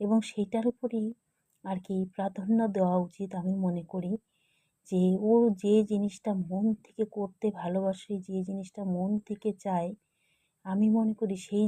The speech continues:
জিনিসটাকে ও যেন আরও সুন্দর করে করতে পারবে। তো আজকে আমার ছেলে যখন, ও ছোটোবেলা থেকেই দেখতাম যে খেলাধুলা করতে প্রচণ্ড ভালোবাসে, আর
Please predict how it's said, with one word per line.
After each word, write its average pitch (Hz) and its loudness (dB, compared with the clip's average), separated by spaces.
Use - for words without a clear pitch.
জিনিসটাকে 208 -2
ও 220 2
যেন 226 2
আরও 226 2
সুন্দর 214 0
করে 208 0
করতে 185 -8
পারবে। 185 -10
তো 190 0
আজকে 208 -4
আমার 220 2
ছেলে 202 0
যখন, 202 4
ও - 2
ছোটোবেলা 233 6
থেকেই 247 -2
দেখতাম 202 2
যে 190 -2
খেলাধুলা 208 4
করতে 220 -8
প্রচণ্ড 214 0
ভালোবাসে, 185 2
আর 170 -6